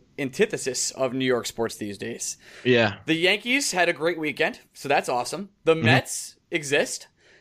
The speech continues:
Speaker 1: Uh, the,
Speaker 2: <laughs>
Speaker 1: the, the Giants have Odell Beckham, or do they? Uh, the Jets
Speaker 2: I'm Ron Burgundy.
Speaker 1: also exist. And then, uh, the Islanders and Rangers are rebuilding. And then, of course, the Knicks and the Nets are also rebuilding.
Speaker 2: Mm-hmm.
Speaker 1: So we have a, uh, a,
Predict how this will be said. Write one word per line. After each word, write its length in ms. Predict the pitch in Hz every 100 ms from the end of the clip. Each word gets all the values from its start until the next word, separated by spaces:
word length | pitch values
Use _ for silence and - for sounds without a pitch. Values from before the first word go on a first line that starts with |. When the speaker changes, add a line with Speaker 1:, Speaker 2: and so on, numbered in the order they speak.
| _
Speaker 1:
Uh, 200 | 139 147
the, 580 | 147 170 - 208 143 156 170
Speaker 2:
<laughs> 40 |
Speaker 1:
the, 100 | 190
the 240 | 185 196 185
Giants 560 | - 180 208 262 240
have 180 | 196 185
Odell 280 | 175 170 165
Beckham, 420 | 151 160 269 311 -
or 180 | 147
do 240 | 143 143 143
they? 280 | 143 190 370 _ _ - - _ _
Uh, 260 | 139 147 147
the 220 | 131 165
Jets 280 | 127 151 120
Speaker 2:
I'm 140 | 120
Ron 140 | 127 127
Burgundy. 460 | 151 175 269 427 190
Speaker 1:
also 480 | 170 180 185 240
exist. 540 | 285 233 302 480 - - - - _ _ _ -
And 160 | 170
then, 240 | 190 202 202
uh, 300 | 170 170 175
the 100 | 175
Islanders 380 | 185 202 196
and 80 | 185
Rangers 260 | 185 196 202
are 80 | 196
rebuilding. 640 | 220 208 302 170 117 -
And 160 | 180 196
then, 140 | 190
of 100 | 175
course, 220 | 175 156
the 60 | 156
Knicks 200 | 147 139
and 100 | 139
the 60 |
Nets 300 | 135 127 117
are 240 | 131 123 120
also 240 | 151 135
rebuilding. 420 | 110 107 95 90 - _ _ -
Speaker 2:
Mm-hmm. 220 | 117 110 120
Speaker 1:
So 320 | - 240 220
we 200 | 196 320
have 260 | 294 240 190
a, 300 | 185 170 156
uh, 60 |
a, 420 | 143 127 85 139